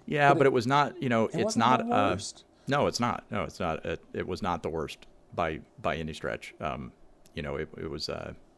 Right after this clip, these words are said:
Speaker 1: yeah,
Speaker 2: A lot
Speaker 1: so
Speaker 2: of, lot of good shopping going on right around there, and movie theaters in the seventies, and, you know,
Speaker 1: Right.
Speaker 2: it was hustle and bustle was right next to two of the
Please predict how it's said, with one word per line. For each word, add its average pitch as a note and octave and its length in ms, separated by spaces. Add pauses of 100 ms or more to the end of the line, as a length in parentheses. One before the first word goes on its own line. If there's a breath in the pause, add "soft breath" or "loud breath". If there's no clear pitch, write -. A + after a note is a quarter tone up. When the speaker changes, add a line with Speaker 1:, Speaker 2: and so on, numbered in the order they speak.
(760)
Speaker 1:
yeah, E2 160
Speaker 2:
A - 40
lot D#3 80
Speaker 1:
so F3 140
Speaker 2:
of, - 100
lot C#3 260
of C3 60
good C3 160
shopping B2+ 500
going B2 280
on A#2+ 300
right G#2+ 220
around A2 380
there, A2 480
and F#2 380
movie A2+ 300
theaters A#2 500
in A2+ 100
the A2 60
seventies, A2 760
and, F#2+ 160 (500 loud breath)
you - 100
know, - 40
Speaker 1:
Right. G#2 80
Speaker 2:
it G#2+ 40
was G#2+ 140
hustle C3+ 320
and G#2+ 100
bustle A2+ 260
was F#2+ 100
right A#2 320
next G#2 440
to F#2+ 180
two A#2 400
of F2 180
the F#2 400